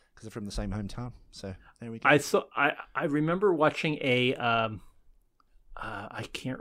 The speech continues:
Speaker 2: I think it was the Dick Cavett show. Burton and Peter O'Toole and, um,
Speaker 1: <laughs> The
Speaker 2: Hopkins were
Speaker 1: Hellraisers.
Speaker 2: on. Very, very, uh, very young, uh, Anthony Hopkins was, were on together,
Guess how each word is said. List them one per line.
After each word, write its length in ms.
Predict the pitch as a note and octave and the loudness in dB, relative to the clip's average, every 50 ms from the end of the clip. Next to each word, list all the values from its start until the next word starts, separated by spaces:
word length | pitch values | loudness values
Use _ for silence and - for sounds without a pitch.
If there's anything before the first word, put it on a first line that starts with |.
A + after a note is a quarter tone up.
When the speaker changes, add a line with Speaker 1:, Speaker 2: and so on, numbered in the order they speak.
| - - | -10 -16
Speaker 2:
I 60 | - | -14
think 180 | - - C3 - | -10 -10 -8 -6
it 40 | C#3+ | -8
was 100 | - - | -8 -8
the 100 | - A2 | -6 -4
Dick 180 | C3+ B2+ - | -4 -4 -2
Cavett 360 | - - A#2+ B2 A2+ A#2 - | -2 0 0 0 0 -2 -4
show. 340 | - - - A2+ G2+ G#2 G2+ - - - - _ _ _ _ - | -6 -6 -4 -4 -4 -4 -6 -10 -16 -20 -20 _ _ _ _ 2
Burton 520 | - B2+ - - - E3 D#3+ E3 D#3+ G3+ C4+ - | 4 4 4 4 2 -2 -4 -4 -6 -6 -8 -8
and 320 | - B2 A#2 A#2 A#2 C#3 - - | -6 -4 -4 -4 -4 -6 -8 -6
Peter 280 | - C#3+ C#3 C#3+ D3+ D3 | 0 0 2 2 2 2
O'Toole 640 | C3+ - - - B2+ B2+ B2+ B2 B2 A#2+ B2 - _ - | 0 0 -2 -2 0 0 2 2 0 0 -2 -4 _ -6
and, 560 | - A#2 A2+ A2+ A2+ A2+ A2+ A2+ A2+ A2+ A2+ - - | -4 -4 -2 -2 -2 -4 -4 -4 -4 -6 -6 -8 -6
um, 540 | A#2+ A2+ A2 A2 A2 G#2+ A2 G#2+ G#2+ G#2+ - - - | -6 -6 -6 -6 -6 -6 -6 -6 -8 -8 -10 -14 -20
Speaker 1:
<laughs> 180 | - - _ - | -20 -18 _ -8
The 60 | - | -6
Speaker 2:
Hopkins 720 | - - - - C3+ C3 B2+ G#2+ A2 A#2 G#2 G2+ G2+ F#2+ A2 | -4 -4 -2 0 0 0 2 2 2 2 2 2 0 0 -2
were 80 | G#2 | 0
Speaker 1:
Hellraisers. 60 | G#2 | 0
Speaker 2:
on. 140 | G2+ F#2+ A2+ - _ _ - | 0 -2 -4 -8 _ _ -2
Very, 300 | - C3 C#3+ E3 D#3+ C#3+ | 2 2 2 2 2 -2
very, 360 | B2+ - C3+ C#3+ D3+ C#3 C#3+ - | -2 0 0 0 0 0 -4 -4
uh, 280 | C3+ B2 A#2 A2+ A2+ - - | -6 -6 -6 -6 -8 -8 -10
very 400 | A#2+ A2 A#2 A2 A#2+ B2+ C3 B2 | -10 -10 -6 -4 -2 -2 0 -2
young, 300 | B2 A#2+ A#2 A2+ A#2 - | -4 -4 -6 -8 -8 -8
uh, 280 | C3 B2 A#2+ - - - - - - - - | -8 -8 -10 -10 -12 -16 -18 -18 -18 -18 -14
Anthony 320 | A3 D3 C3 - C#3+ C3 A#2+ | -14 -12 -10 -8 -8 -8 -6
Hopkins 460 | A2 C3+ C3+ C3+ - C#3 A2+ G#2+ G2+ | -2 -2 -4 -2 -4 -6 -6 -6 -8
was, 140 | A2 A2 A2 - - | -8 -10 -10 -8 -6
were 140 | A#2+ A#2 | -6 -4
on 220 | - B2 A#2+ A#2+ A2+ | -4 -4 -4 -4 -6
together, 460 | - - G#2 G#2+ G#2+ G#2 - F#2+ - | -6 -4 -4 -2 -2 -2 -4 -6 -8